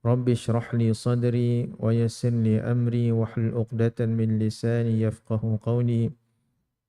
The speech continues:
اللهم انفعنا بما علمتنا وعلمنا ما ينفعنا وزدنا علما يا رب العالمين. آمين يا رب.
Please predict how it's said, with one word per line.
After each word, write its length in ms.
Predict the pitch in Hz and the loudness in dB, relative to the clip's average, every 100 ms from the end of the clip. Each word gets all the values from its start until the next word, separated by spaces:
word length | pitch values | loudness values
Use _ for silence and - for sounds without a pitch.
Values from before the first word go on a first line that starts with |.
| _ _ _ _ _ _ _ - | _ _ _ _ _ _ _ -4
اللهم 460 | 110 131 135 123 117 | 2 4 4 4 4
انفعنا 580 | 113 - 120 123 123 123 123 - - - 143 - 123 _ - | 4 2 0 2 4 4 2 -2 -10 -18 -16 -16 -18 _ -2
بما 280 | 110 110 110 104 | 2 4 4 2
علمتنا 720 | 117 123 117 110 104 113 113 113 | 0 0 2 0 2 2 4 4
وعلمنا 760 | 113 107 110 113 113 117 117 113 110 | 4 2 2 2 2 2 2 2 2
ما 220 | 107 113 | 2 2
ينفعنا 840 | 113 110 107 - 113 110 110 110 110 110 110 - | 2 0 0 -2 -2 2 2 4 4 2 0 -4
وزدنا 600 | 107 104 110 110 107 104 101 | 0 0 0 0 2 2 0
علما 340 | 120 120 113 107 | 0 0 2 2
يا 240 | 107 107 | 2 2
رب 240 | 107 107 104 | 0 -2 -2
العالمين. 840 | 101 98 107 104 104 110 110 113 113 - - 110 | -2 0 0 0 0 0 2 0 -2 -4 -4 0
آمين 240 | 110 101 98 | 2 2 0
يا 120 | 98 | 0
رب. 320 | 92 92 90 | -2 -4 -8